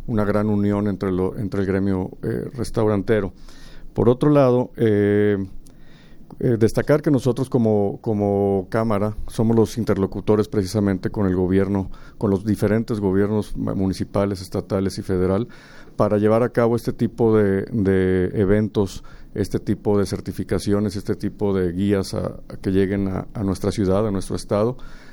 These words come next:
Nosotros, eh, comentar de la guía Michelin que acaban ahorita de, de platicar, de platicarles un poco que esto empezó hace dos años precisamente.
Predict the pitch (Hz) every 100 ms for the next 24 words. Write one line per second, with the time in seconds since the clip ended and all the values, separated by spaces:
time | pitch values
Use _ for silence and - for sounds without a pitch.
0 | - 110 110 104 107 - - 113 98 -
1 | 98 95 87 101 104 104 101 98 104 95
2 | 98 101 98 95 98 98 92 - 101 90
3 | 98 98 101 90 95 117 104 - - -
4 | - - - 101 92 110 113 117 113 120
5 | 110 117 110 110 107 - 107 117 92 110
6 | 107 104 - 107 98 - - - - -
7 | 104 113 - 117 123 107 104 107 107 107
8 | 104 107 147 156